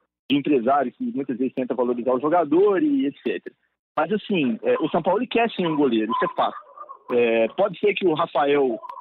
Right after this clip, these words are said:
demonstre evolução nesse sentido nos treinamentos e convença o treinador que não precisa de um goleiro? Pode, mas eu acho que é bem possível que o Atlético busque sim um goleiro no mercado. O Alexandre Matos deu uma entrevista nesse fim de semana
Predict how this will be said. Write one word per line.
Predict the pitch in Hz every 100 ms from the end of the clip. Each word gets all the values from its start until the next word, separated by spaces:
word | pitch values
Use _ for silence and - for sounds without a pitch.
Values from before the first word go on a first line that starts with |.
| - -
demonstre | 151 139 156 -
evolução | 143 156 143 - 151
nesse | 139 139 -
sentido | 139 - 147 135
nos | -
treinamentos | 131 127 120 139 156 139 123
e | 135
convença | 156 135 139 156 143 - 107 _ _ _
o | 147
treinador | 139 135 127 131
que | -
não | 127
precisa | 123 139 127
de | 113 127
um | 123
goleiro? | 135 139 196 - _ -
Pode, | 214 123 104 - -
mas | 127 131 131 - -
eu | 143
acho | 135 143 - 160 _ _ _ _ _ -
que | 143
é | 143 _ -
bem | 180 247
possível | 247 - 175 185 185
que | 180
o |
Atlético | 156 156 -
busque | 135 151 151
sim | -
um | 151
goleiro | 147 139 143
no | 151
mercado. | 143 123 135 160 151 139
O | 131
Alexandre | 139 139 139 135
Matos | 135 135
deu | 135
uma | 135
entrevista | 131 123 123 131
nesse | 127 -
fim | 127
de |
semana | - 120 131 139